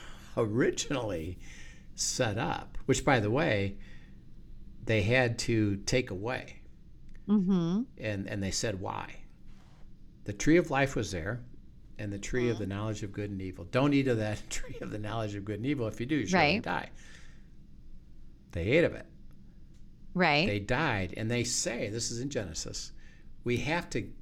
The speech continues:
Speaker 1: get them away from and remove the tree of life.
Speaker 2: Hmm.
Speaker 1: Uh, it actually describes why. Do you know why?
Speaker 2: I don't know why, no.
Speaker 1: Uh, it says if they now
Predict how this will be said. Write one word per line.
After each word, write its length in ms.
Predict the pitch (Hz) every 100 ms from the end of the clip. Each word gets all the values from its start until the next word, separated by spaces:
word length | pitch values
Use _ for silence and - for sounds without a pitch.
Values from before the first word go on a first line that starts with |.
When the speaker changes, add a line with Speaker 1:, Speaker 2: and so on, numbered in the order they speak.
| -
Speaker 1:
get 220 | - 156 156
them 200 | 135 110
away 400 | 95 107 151 180
from 340 | - 107 104 110
and 180 | 104
remove 760 | 104 98 110 165 131 90 95 - - - - -
the 80 | -
tree 300 | 104 - 117
of 120 | 95 101
life. 440 | 110 - - - - - - - - -
Speaker 2:
Hmm. 280 | 247 226 170 - - - - - - - -
Speaker 1:
Uh, 440 | 98 95 90 87 90 - - - -
it 140 | 107
actually 320 | 123 123 107
describes 420 | 98 - 85 82
why. 160 | 120 120
Do 100 | 85
you 60 | 95
know 100 | 92
why? 280 | 98 113 131 - - - - - -
Speaker 2:
I 120 | 202
don't 260 | 190 185 247
know 140 | 185
why, 240 | 151 98 -
no. 280 | 185 175 143
Speaker 1:
Uh, 260 | - 92 92
it 140 | 107 95
says 320 | - 117 110
if 120 | 101
they 280 | - 123 143
now 720 | 110 110 180 214 92 78 110